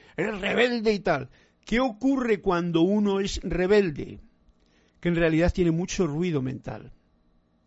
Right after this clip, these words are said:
¿Veis? Por eso, lo más importante, la disciplina más importante, es la de aquietar mi mente para poder estar afinado y en armonía y poder soltar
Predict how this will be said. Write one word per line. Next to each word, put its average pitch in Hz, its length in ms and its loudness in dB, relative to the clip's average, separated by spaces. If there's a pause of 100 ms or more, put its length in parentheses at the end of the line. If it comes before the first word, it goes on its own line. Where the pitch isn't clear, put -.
(720)
¿Veis? 196 500 -2 (520)
Por 170 180 6
eso, 208 460 4 (340)
lo 156 200 4
más 156 360 4
importante, 220 920 4 (300)
la 147 160 -2
disciplina 185 640 -2
más 208 220 0
importante, 233 840 2 (300)
es 233 260 4
la 214 160 0
de 185 220 0 (380)
aquietar 147 960 -4 (500)
mi 190 240 -2
mente 214 540 -2
para 139 300 -12
poder 135 300 -8
estar 170 480 -6 (200)
afinado 165 600 -2
y 185 120 -2
en 202 100 0
armonía 214 600 0 (220)
y 240 80 -2
poder 180 580 0
soltar 147 840 -4